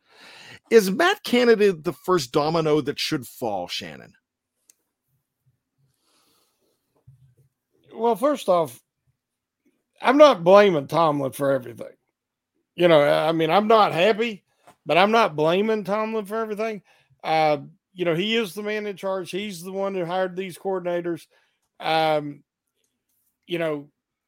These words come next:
Speaker 2: every coach has a weakness, every player, every person. Um, some coaches are offensive-minded coaches. As you said last week, man, Tomlin's a defensive-minded coach. And so I think that,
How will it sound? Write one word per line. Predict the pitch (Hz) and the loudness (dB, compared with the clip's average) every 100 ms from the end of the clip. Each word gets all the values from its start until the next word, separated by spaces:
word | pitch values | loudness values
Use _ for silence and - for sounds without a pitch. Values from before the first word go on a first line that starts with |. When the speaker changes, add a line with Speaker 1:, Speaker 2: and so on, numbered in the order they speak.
| _ _ _ _ _ | _ _ _ _ _
Speaker 2:
every | - 226 285 247 170 | -2 0 2 -2 -2
coach | 226 226 | 0 0
has | 202 202 170 | 0 -2 -4
a | |
weakness, | 175 190 170 131 - - - | -2 -2 -2 -10 -20 -20 -4
every | 196 214 202 | 0 0 -2
player, | 147 220 202 147 | 2 2 2 -2
every | 196 202 | -2 -2
person. | 151 226 226 - - _ _ _ _ - | -2 -4 -4 -12 -20 _ _ _ _ 0
Um, | 185 185 165 147 - _ _ _ _ _ _ _ | 4 4 2 -4 -14 _ _ _ _ _ _ _
some | 160 240 240 | -4 -4 0
coaches | 247 233 202 202 | 0 0 -4 -2
are | 233 | 0
offensive-minded | 226 196 185 180 170 143 | -2 -8 -8 -6 -6 -6
coaches. | 156 131 127 - 190 | -8 -8 -14 -20 -12
As | 165 143 | -12 -8
you | 220 | -8
said | - 220 | -4 -2
last | 202 233 214 180 | 0 0 -2 -6
week, | 156 135 | -8 -6
man, | 147 147 139 143 _ _ - | -6 -6 -10 _ _ _ -4
Tomlin's | 170 175 190 226 | -4 -2 -4 -2
a | |
defensive-minded | 269 254 226 180 170 160 135 | -2 -2 -4 -4 -4 -4 -6
coach. | 143 135 - _ _ _ _ _ - | -12 -14 -18 _ _ _ _ _ -4
And | 170 170 160 160 _ _ - | -2 0 -2 -8 _ _ -14
so | - 208 196 175 | 0 2 2 2
I | 190 | 0
think | 170 220 180 | 2 0 0
that, | 196 | -4